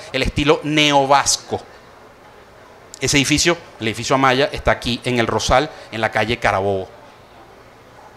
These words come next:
¿Cuáles son las facetas, las caras del Rosal?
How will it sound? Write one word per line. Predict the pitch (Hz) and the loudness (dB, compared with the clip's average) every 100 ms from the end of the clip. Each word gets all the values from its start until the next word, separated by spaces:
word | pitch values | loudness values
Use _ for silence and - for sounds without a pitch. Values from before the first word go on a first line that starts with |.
| - - - - - 151 | -20 -20 -20 -20 -2 2
¿Cuáles | 165 185 | 4 6
son | 190 190 | 4 6
las | 196 | 2
facetas, | - 147 185 180 147 | 4 4 4 2 0
las | 139 - | 0 2
caras | 165 156 165 | 2 4 4
del | 156 | 2
Rosal? | 156 - 202 | 2 4 2